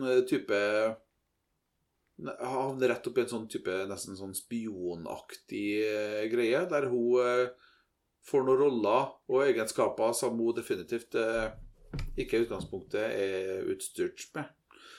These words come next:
Så hun, hun møter seg selv da, veldig mye. Og så er det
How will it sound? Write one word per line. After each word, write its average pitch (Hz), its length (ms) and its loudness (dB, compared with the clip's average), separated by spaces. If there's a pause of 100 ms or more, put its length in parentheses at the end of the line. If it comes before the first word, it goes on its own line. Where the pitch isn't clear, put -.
(120)
Så 139 160 2
hun, 139 200 4
hun 156 420 4
møter 170 460 4
seg 131 140 -8
selv 180 260 4
da, - 120 4 (720)
veldig 139 300 0
mye. 190 240 4 (520)
Og - 80 0
så - 200 4
er 120 580 -2
det 143 140 2